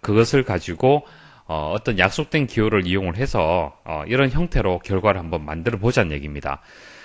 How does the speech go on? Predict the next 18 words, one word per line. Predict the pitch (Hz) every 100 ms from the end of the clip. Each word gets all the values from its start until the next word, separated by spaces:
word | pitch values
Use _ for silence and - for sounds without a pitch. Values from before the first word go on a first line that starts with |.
| - -
자, | 101
개체 | - 143 - 190 185 175 -
타입과 | - 180 170 - 87 76 87 139 135
일일 | 147 160 143
간의 | 123 117 110
관계 | 101 123 139
타입을 | - 135 127 120
이용을 | 92 101 90
해 | 98 82 71 - - - _
현실 | - 175 170 180
세계를 | 151 117 120
개념적으로 | 110 107 127 170 175 139 127
표현하는 | - 127 117 113
단계가, | 92 87 95 78 92 120
자, | - 80
개념적 | - 107 127 113
설계 | - 135 131
단계인데, | 101 80 107 95 76 95